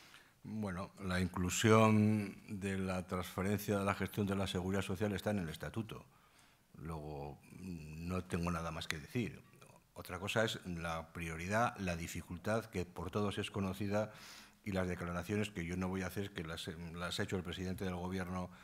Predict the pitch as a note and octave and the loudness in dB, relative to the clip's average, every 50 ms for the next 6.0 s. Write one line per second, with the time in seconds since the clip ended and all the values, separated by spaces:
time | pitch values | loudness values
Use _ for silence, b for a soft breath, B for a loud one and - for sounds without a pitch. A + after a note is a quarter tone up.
0 | B B B B B B - G#2 F#2 F2 E2+ E2 E2+ F2 F#2 G2 F#2 - - G2 | B B B B B B -6 -4 -4 -2 -2 -2 -2 -2 0 0 -2 -2 -2 0
1 | F#2 F#2 F2 F2 F2+ - G2 G2 F#2+ - G2+ F2+ E2+ D#2 D#2+ D#2+ - - G2+ F#2+ | 0 0 0 -2 -2 -2 -2 -4 -2 -2 -2 -2 -2 -4 -6 -8 -4 -4 -4 -4
2 | E2 - - - - - - - A2 G#2 F#2 E2 D2 - - - - _ _ _ | -4 -4 -6 -10 -10 -10 -12 -6 -4 -4 -4 -4 -6 -12 -20 -20 -20 _ _ _
3 | - F2+ E2+ E2+ D#2+ - - _ - A2 A2 G#2 - F2+ F2 F2+ F#2 - G2+ F#2 | -14 -10 -8 -8 -10 -10 -16 _ -4 -2 0 0 0 -2 -4 -4 -4 -2 -2 -2
4 | F2+ E2+ D#2+ E2 F2 F#2 F2+ E2+ E2+ E2 D2+ E2+ D#2+ - F2+ F#2 E2+ D#2 D2+ - | -2 -4 -4 -4 -4 -4 -4 -4 -6 -8 -10 -12 -10 -8 -6 -6 -6 -6 -10 -12
5 | B B B B B B B B B B B - C#3 C#3+ - D#3 D#3 - - - | B B B B B B B B B B B -2 0 0 2 0 0 0 -2 -8